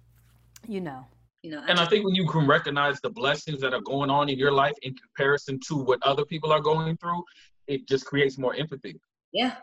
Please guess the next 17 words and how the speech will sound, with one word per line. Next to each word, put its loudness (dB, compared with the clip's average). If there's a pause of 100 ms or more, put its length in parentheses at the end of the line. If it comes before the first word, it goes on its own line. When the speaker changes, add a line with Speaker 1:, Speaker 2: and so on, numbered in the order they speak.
Speaker 3:
You -2
know, 6
because -10
I, 0 (180)
I 2
know, -4
I -2
know -2
for -4
a -8
fact -4
I 2
have -6
stressed -4 (220)
during -2
this -2
quarantine. -6